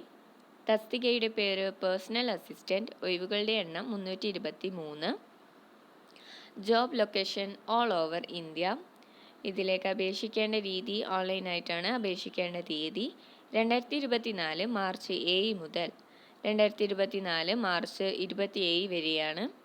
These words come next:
വെബ്സൈറ്റിൻ്റെ ലിങ്ക് വീഡിയോയുടെ താഴെ കൊടുക്കാം. ഇതിലേക്കുള്ള പ്രായപരിധി എത്രയെന്ന് നോക്കാം. പേഴ്സണൽ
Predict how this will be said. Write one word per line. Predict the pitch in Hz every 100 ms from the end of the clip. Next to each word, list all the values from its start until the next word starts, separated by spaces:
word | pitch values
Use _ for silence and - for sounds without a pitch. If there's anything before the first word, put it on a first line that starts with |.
| - - - 208
വെബ്സൈറ്റിൻ്റെ | 208 - 202 196 208 196 202 185
ലിങ്ക് | 175 180 175
വീഡിയോയുടെ | 175 170 165 185 196
താഴെ | 175 170 175
കൊടുക്കാം. | 175 - 175 320 - - - - - - - - - - - - - - - - - - - - -
ഇതിലേക്കുള്ള | 202 196 190 196 190 185 185 -
പ്രായപരിധി | 226 233 240 226 226 226 -
എത്രയെന്ന് | 175 165 165
നോക്കാം. | 156 185 220 - - - - - - - 240
പേഴ്സണൽ | 247 247 262 285